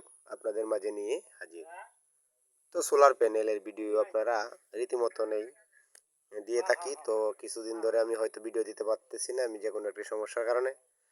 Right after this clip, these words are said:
এখন আজকে আরেকটি নতুন ভিডিও নিয়ে আপনাদের মাঝে হাজির। তো সোলার প্যানেল এখানে অনেকটি নষ্ট হয়ে গেছিলো, আমি সেগুলা সার্ভিসিং করে থাকি।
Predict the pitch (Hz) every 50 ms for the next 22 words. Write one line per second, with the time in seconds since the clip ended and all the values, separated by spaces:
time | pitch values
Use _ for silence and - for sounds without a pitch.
0 | _ _ _ _ _ _ - 107 110 131 139 139 131 - - - 127 123 120 113
1 | - - 123 123 123 - - 110 107 107 101 107 107 107 104 104 101 98 - 101
2 | 92 98 104 101 107 107 202 226 220 - 113 113 - - - - 240 233 233 240
3 | 233 - - - 381 381 - - - - - - - - - 113 120 131 143 143
4 | 139 143 123 117 117 110 104 107 120 104 98 - - - - 107 110 - 120 117
5 | 120 113 113 113 117 110 - - 123 117 110 101 - - 120 110 120 123 117 123
6 | 120 - - 131 127 131 120 104 104 101 95 - - - 107 98 107 110 110 113
7 | 110 - - - 117 104 101 - - 113 107 113 113 117 - 127 127 - 143 143